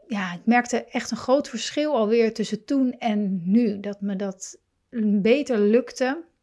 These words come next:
om me af te stemmen op de aanwezige moeders.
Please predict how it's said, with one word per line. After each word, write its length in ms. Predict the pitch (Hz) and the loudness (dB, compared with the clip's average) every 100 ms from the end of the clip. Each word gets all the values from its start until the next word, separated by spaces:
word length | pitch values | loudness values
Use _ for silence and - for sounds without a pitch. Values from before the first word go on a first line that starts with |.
| _ _ _ _ _ _ - | _ _ _ _ _ _ 0
om 220 | 226 196 | 2 4
me 80 | 196 | 2
af 200 | 208 202 | -2 -8
te 120 | 220 | -10
stemmen 380 | - 208 196 220 | -6 -4 -2 -4
op 140 | 190 | -8
de 220 | - 202 214 | -8 -8 -6
aanwezige 800 | 196 196 185 190 170 170 180 - _ | -4 -2 -2 -4 -8 -8 -10 -14 _
moeders. 680 | 190 180 202 127 - - | -4 -2 -2 -6 -14 -18